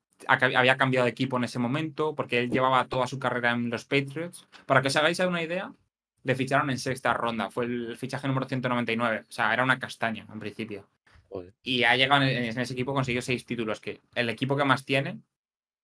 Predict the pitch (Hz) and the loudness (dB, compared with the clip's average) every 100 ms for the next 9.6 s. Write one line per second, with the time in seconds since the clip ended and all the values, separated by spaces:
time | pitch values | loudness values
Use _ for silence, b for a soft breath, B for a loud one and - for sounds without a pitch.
0 | _ _ - 156 180 131 117 107 117 120 | _ _ -8 -6 -6 -2 0 2 2 2
1 | 117 - 107 107 104 120 123 143 139 139 | 0 -4 -6 -4 -2 -2 -4 -4 -4 -4
2 | 123 127 110 110 107 113 120 113 110 107 | -4 -6 -6 -4 -4 -4 -6 0 2 2
3 | 110 - 180 b - 127 120 135 139 143 | -2 -4 -12 b 2 4 6 2 0 2
4 | 135 139 139 151 139 113 113 107 104 - | 2 2 2 4 2 2 -2 -2 -8 -6
5 | 107 - - _ _ - 131 160 180 156 | -8 -8 -20 _ _ -10 0 4 6 4
6 | 135 143 135 123 117 110 110 101 - _ | 2 0 2 4 2 0 -4 -8 -10 _
7 | _ _ _ _ _ - 127 135 147 165 | _ _ _ _ _ -4 -2 0 2 2
8 | 226 165 120 120 127 135 139 127 113 113 | 2 -6 -4 -4 0 0 0 -4 -2 -2
9 | 113 120 110 104 104 107 | -2 -8 -8 -8 -10 -14